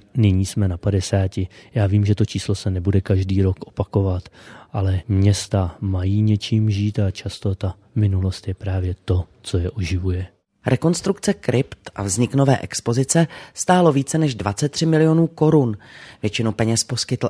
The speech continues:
Speaker 2: Evropský fond pro regionální rozvoj. O projekt pečovalo především občanské sdružení Klatovské katakomby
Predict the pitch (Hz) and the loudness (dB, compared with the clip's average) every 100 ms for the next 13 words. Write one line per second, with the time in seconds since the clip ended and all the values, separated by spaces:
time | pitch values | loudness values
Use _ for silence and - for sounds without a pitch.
0 | - 117 127 - - 104 131 135 127 - | -2 0 0 0 -4 -4 0 0 -2 -6
1 | 110 107 107 110 110 110 107 110 113 107 | -2 0 2 2 4 2 4 4 2 2
2 | 113 107 95 _ _ - - - 107 107 | 2 2 0 _ _ -20 -14 -2 0 0
3 | - 107 - 110 110 - 110 117 - 113 | -2 -2 0 2 0 -2 -4 -4 -4 -6
4 | 113 - 160 160 - 156 127 135 143 139 | -6 -2 -2 0 2 0 0 0 0 0
5 | 131 - 131 - 143 120 127 117 127 117 | 0 -2 -4 -2 -2 -2 -2 0 0 2